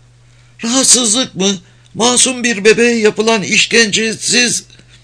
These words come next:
"Kendine hakim ol." dedi Cicero sert bir sesle. "Çocuğun için bırak bu küstahlığı."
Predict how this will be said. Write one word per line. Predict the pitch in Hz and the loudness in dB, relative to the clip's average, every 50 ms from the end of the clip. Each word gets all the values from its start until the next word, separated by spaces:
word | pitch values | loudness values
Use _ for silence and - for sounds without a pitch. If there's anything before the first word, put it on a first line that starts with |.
| _ _ - _ _ - - - _ _ _ - | _ _ -20 _ _ -20 -20 -20 _ _ _ -12
"Kendine | - 87 85 85 85 85 90 98 95 104 | -8 -6 -6 -6 -8 -8 -10 -8 -8 -6
hakim | 98 90 98 101 101 98 - - 110 107 110 | -6 -4 -4 -4 -4 -6 -6 -8 -10 -8 -8
ol." | 110 107 104 92 | -8 -8 -8 -6
dedi | 101 104 95 104 - | -6 -6 -4 -2 -2
Cicero | - 107 110 90 - 107 110 107 104 104 107 95 | -2 0 -2 -2 -4 -4 -4 -4 -4 -4 -2 0
sert | - - 113 117 - - - | 0 0 0 0 -2 -4 -6
bir | 117 117 | -6 -4
sesle. | - 104 107 98 90 - 98 95 85 71 - - - - - _ _ | -4 -4 -2 -2 -2 -2 -2 -6 -6 -8 -10 -16 -20 -20 -20 _ _
"Çocuğun | - 147 143 123 151 156 160 151 139 | -2 0 0 2 2 0 0 0 -2
için | 143 139 - - 156 139 123 | -2 -2 0 0 -2 -2 -2
bırak | 127 143 147 143 - | 0 0 0 0 -2
bu | 117 139 113 | -6 -8 -6
küstahlığı." | 120 135 127 - - - 135 127 107 101 113 117 107 98 90 85 76 | -4 -2 0 0 0 0 -2 -2 -2 -4 -4 -4 -4 -4 -6 -6 -8